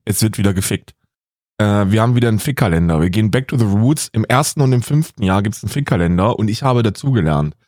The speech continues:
Ich bin ja ent-, ich bin ja quasi entjungfert worden, ähm, durch den, durch den ersten Adventskalender und kenne mich dieses Jahr, ähm, fünf Jahre später so unglaublich gut mit Analketten aus, dass ich überhaupt kein, überhaupt keine Angst mehr dafür habe, ne?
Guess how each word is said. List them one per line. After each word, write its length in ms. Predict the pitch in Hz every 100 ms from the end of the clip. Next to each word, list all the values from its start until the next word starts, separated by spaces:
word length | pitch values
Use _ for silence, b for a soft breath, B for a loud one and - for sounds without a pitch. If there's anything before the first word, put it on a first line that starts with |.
| _ _ _
Ich 120 | 104
bin 140 | - 156
ja 220 | 151 143
ent-, 340 | - 123 - -
ich 100 | -
bin 100 | 156
ja 80 |
quasi 320 | 151 160 139 131
entjungfert 580 | 123 113 175 - 156
worden, 460 | 143 147 160 185 - _ _ _
ähm, 300 | - 135 135
durch 220 | 123 127 -
den, 400 | 127 117 113 -
durch 160 | 123
den 160 | 127 113
ersten 320 | 113 151 -
Adventskalender 880 | 123 95 101 - 92 87 87 98 147 b b _
und 100 | 120
kenne 220 | 120 160 160
mich 220 | 143 -
dieses 360 | 160 165 151
Jahr, 440 | 135 135 131 139 _ _ _ -
ähm, 440 | 120 113 113 113 -
fünf 240 | - 180 -
Jahre 240 | 151 131
später 720 | 127 - 135 139 104 110 151 _ _ _ -
so 280 | 101 143 202
unglaublich 880 | - 170 160 127 131 180 190 165 -
gut 180 | 180
mit 160 | 156 -
Analketten 640 | 135 135 143 - 117 92
aus, 400 | 73 87 127 - _ -
dass 140 | 113
ich 180 | 120 - -
überhaupt 460 | 127 123 139 151 -
kein, 400 | 131 120 120 -
überhaupt 360 | - 113 135 151
keine 220 | - 117
Angst 280 | 92 110 -
mehr 80 | 85
dafür 280 | 73 76 71
habe, 300 | 71 76 78
ne? 180 | 104